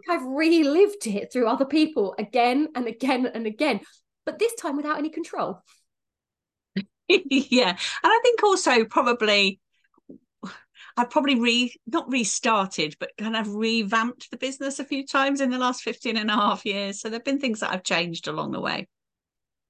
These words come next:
Speaker 1: So we're gonna imagine, right, you're gonna start your business from scratch. And as of right now, today, we're looking at that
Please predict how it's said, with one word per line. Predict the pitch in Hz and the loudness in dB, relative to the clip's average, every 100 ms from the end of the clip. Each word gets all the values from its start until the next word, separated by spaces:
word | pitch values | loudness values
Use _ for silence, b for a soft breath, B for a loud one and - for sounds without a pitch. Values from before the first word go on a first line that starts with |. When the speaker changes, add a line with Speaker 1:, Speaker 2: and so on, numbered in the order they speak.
| - | -18
Speaker 1:
So | - - 285 185 165 _ _ _ - | -10 -4 -2 -2 -6 _ _ _ -8
we're | |
gonna | 294 339 | -4 -4
imagine, | 311 311 277 - 175 | -2 -2 -4 -6 -6
right, | 170 - | -4 -4
you're | 208 214 | -4 -2
gonna | 277 302 | -2 -2
start | 302 - 277 285 320 - | -8 -2 2 2 0 -2
your | 349 | 0
business | 226 190 180 175 - | 0 0 -4 -10 -10
from | - 277 381 | -2 0 0
scratch. | - 175 190 339 - - - _ _ - | -4 -4 -2 -4 -8 -16 -18 _ _ -8
And | 226 233 | -4 -2
as | 320 | 0
of | 359 359 294 | 0 -2 -4
right | 220 233 453 240 | -2 0 0 -2
now, | 202 214 339 | -4 -4 -4
today, | - 311 190 175 330 - _ _ _ | -6 -6 -4 -2 -2 -6 _ _ _
we're | 254 277 | 0 2
looking | 302 - 311 | 0 -2 -4
at | 233 - | -4 -4
that | - | -6